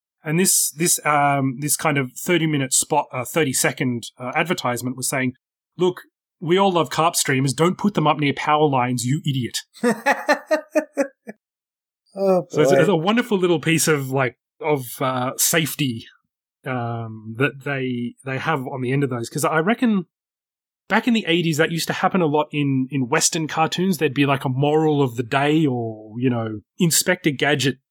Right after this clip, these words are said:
Speaker 1: used to have these things at the end saying, you know,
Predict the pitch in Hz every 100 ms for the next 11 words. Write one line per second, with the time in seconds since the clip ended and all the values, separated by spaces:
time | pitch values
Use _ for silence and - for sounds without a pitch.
0 | _ _ 131 156 135 151 - 139 127 117
1 | - 135 131 151 151 139 143 135 143 139
2 | 131 139 135 190 165